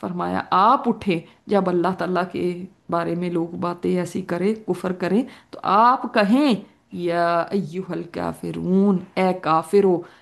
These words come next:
आप देखें, याद करें, अम, इस, अ, कुरान करीम का जब आगाज़ हुआ था तो पहला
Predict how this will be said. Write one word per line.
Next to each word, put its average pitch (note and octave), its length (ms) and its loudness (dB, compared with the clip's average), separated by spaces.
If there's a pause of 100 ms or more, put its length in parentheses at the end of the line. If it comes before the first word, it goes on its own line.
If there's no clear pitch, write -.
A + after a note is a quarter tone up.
(160)
आप F3+ 220 -4
देखें, F#3 580 0
याद F3 460 0
करें, E3 280 -8 (420)
अम, E3 840 -6 (280)
इस, - 460 -2 (800)
अ, - 680 -10 (120)
कुरान E3+ 340 2
करीम F3+ 380 2
का E3+ 200 -4
जब D#3+ 320 -6
आगाज़ E3 540 2
हुआ E3+ 180 -2
था E3+ 200 -12
तो E3+ 160 -8
पहला A3 720 0